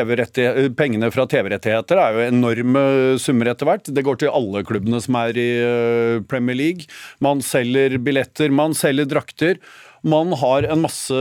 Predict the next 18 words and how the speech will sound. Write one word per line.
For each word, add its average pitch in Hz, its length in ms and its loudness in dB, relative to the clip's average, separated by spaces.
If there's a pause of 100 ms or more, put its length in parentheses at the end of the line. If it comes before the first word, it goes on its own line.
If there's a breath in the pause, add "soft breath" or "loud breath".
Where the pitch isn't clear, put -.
(600)
sponsorer, 135 800 -2
og 120 280 -4
det 156 200 2
er 165 80 2
jo 147 80 2
et - 160 -2
av 143 80 -2
stedene 117 640 0
Manchester 127 460 -4
City 113 300 -4
er, 127 200 2
nå 120 160 2
er 113 140 0
tiltalt - 640 -4
for 113 220 -4
å 120 200 0
ha 120 680 0
triksa. 151 520 -4